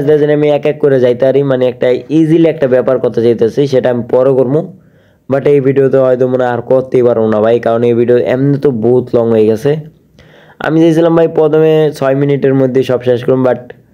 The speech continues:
এত তাড়াতাড়ি করলে ভাই ভয়েস ময়েস মানে কিছুই তোমরা আগামাথা বুঝবা না, হুদাই video কাইটটা যাবা গা। So অনেক কিছু বুঝাইতে যে এই ভিডিওটা অনেক long হয়ে গেল, তো যার কারণে I am sorry।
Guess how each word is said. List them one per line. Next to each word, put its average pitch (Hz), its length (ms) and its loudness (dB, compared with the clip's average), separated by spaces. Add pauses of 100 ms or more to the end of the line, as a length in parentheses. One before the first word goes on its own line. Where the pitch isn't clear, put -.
(440)
এত 139 140 -4
তাড়াতাড়ি 147 340 0
করলে 143 240 2
ভাই 131 100 2 (260)
ভয়েস 123 280 2 (100)
ময়েস 127 200 0 (120)
মানে 135 140 0 (100)
কিছুই 147 320 2
তোমরা 143 240 0
আগামাথা 139 340 0
বুঝবা 135 360 0
না, 175 120 2
হুদাই 131 280 2 (100)
video 127 240 2 (260)
কাইটটা 120 340 0
যাবা 107 260 0
গা। 101 80 -2 (720)
So - 60 -4 (120)
অনেক 156 180 0
কিছু 147 140 2
বুঝাইতে 139 500 2
যে 143 80 4 (140)
এই 143 80 0 (680)
ভিডিওটা 131 300 0 (140)
অনেক 135 240 -2
long 123 200 0
হয়ে 120 160 2
গেল, 127 100 2 (180)
তো 127 80 2 (440)
যার 120 200 0
কারণে 120 280 0
I - 100 -2
am 110 60 -6 (100)
sorry। 131 260 0